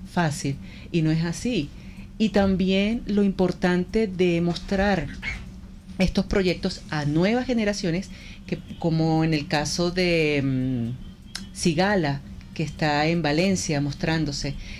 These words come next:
a mí me parece muy importante que todos estos fotógrafos, como tú, muestren sus trabajos. Eh, ¿qué comentarios te ha dado algún joven respecto a esto, si lo, si te ha mencionado algo?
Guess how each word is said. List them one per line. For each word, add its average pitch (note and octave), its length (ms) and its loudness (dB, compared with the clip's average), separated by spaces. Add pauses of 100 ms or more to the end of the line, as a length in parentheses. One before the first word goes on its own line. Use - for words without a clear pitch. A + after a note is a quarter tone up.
(140)
a D3 60 -4
mí D3+ 100 2
me F3 100 4
parece F#3+ 400 2
muy G3+ 320 2
importante F3 720 0 (160)
que D3+ 160 -6
todos F3 600 0
estos F3 240 -4
fotógrafos, F3 760 -4 (420)
como C#3+ 280 0
tú, F#3 320 4 (280)
muestren D#3+ 640 0
sus - 180 -6
trabajos. C#3+ 680 -2 (480)
Eh, E3 400 2 (220)
¿qué G3+ 560 4 (100)
comentarios F#3 680 2
te - 200 -2
ha F3 60 2
dado E3+ 300 2
algún F#3 280 2
joven E3 520 2 (240)
respecto E3+ 520 0
a D3 80 0
esto, C#3+ 280 -2
si - 180 -4
lo, C#3 340 0
si - 200 -6
te - 120 -4
ha - 140 -6 (420)
mencionado D3+ 640 0
algo? C3+ 300 2